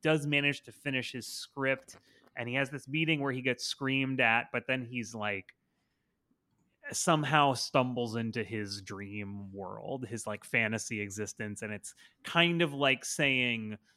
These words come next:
despite everything, he's redeemed himself in some way by, like,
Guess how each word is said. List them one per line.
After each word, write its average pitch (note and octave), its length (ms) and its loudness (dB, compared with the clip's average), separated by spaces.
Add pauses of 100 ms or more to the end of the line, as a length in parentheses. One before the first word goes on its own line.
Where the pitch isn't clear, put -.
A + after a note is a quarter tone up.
(160)
despite B2+ 480 0
everything, B2+ 500 -2
he's A2+ 320 -8
redeemed A#2 520 -6
himself B2+ 440 -2
in A#2+ 100 -4
some A#2+ 280 -4
way A#2 280 0
by, G#2+ 200 0
like, G#2 220 -4